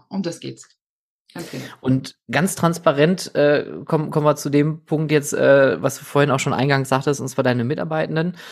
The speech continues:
Speaker 2: äh, und das Onboarding. Und, äh, da würde ich mal gerne hören, äh, warum ist das Onboarding für dich so unglaublich wichtig?
Speaker 1: Jeder unserer Mitarbeiter ist direkt am Gast. Es gibt keine einzige Position in diesem Park, die nicht Gästekontakt hat.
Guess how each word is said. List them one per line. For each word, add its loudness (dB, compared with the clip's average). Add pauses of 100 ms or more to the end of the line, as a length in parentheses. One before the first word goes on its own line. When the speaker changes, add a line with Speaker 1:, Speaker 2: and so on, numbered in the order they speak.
(180)
Speaker 2:
äh, 6
und 2
das -2
Onboarding. 0 (100)
Und, -6
äh, 4
da 2
würde 4
ich -2
mal 2
gerne 0
hören, 2 (120)
äh, -2
warum 0
ist -4
das -4
Onboarding 0
für -6
dich -4
so 4
unglaublich 0
wichtig? -16 (160)
Speaker 1:
Jeder 2
unserer 0
Mitarbeiter -2
ist -12
direkt -8
am -10
Gast. -16
Es -20
gibt -20
keine 2
einzige 0
Position -8
in -6
diesem -10
Park, -2
die -10
nicht -6
Gästekontakt -12
hat. -20